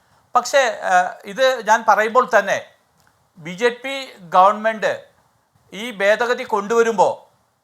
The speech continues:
അതിൽ ചില സൂചനകൾ, അപകട സൂചനകൾ ഉണ്ട് എന്നത്, എന്ന വാദത്തോട് ഞാൻ യോജിക്കുകയാണ്. കാരണം പ്രത്യേകിച്ച് ഡോക്ടർ ഹ-, ഫസൽ കപൂർ ചൂണ്ടിക്കാണിച്ച ആ വാദത്തോട് യോജിക്കുകയാണ്. കാരണം ex officio ആയിട്ട് രണ്ട്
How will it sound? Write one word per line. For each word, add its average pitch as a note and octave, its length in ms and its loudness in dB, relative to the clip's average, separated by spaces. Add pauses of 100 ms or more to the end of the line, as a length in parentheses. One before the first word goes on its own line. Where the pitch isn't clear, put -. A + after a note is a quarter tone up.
(840)
അതിൽ C4 200 -2 (220)
ചില B3 120 -6 (140)
സൂചനകൾ, A#3+ 640 0
അപകട G#3 300 2 (120)
സൂചനകൾ A#3 440 -4 (100)
ഉണ്ട് G#3 200 0 (140)
എന്നത്, A3 280 -6 (480)
എന്ന G#3 220 -2
വാദത്തോട് A3 500 2
ഞാൻ A3+ 160 -4
യോജിക്കുകയാണ്. G#3 500 -4 (100)
കാരണം E3 240 -4
പ്രത്യേകിച്ച് F3+ 480 -12
ഡോക്ടർ D3+ 280 -8
ഹ-, - 100 -14 (260)
ഫസൽ A3 300 -2
കപൂർ F3 280 -8 (120)
ചൂണ്ടിക്കാണിച്ച E3 580 -8
ആ - 80 -2
വാദത്തോട് F#3+ 460 -2
യോജിക്കുകയാണ്. F3 520 -8
കാരണം E3+ 260 -4 (640)
ex - 60 -10 (180)
officio B3 540 -2 (300)
ആയിട്ട് A3 320 -2 (840)
രണ്ട് G#3 220 2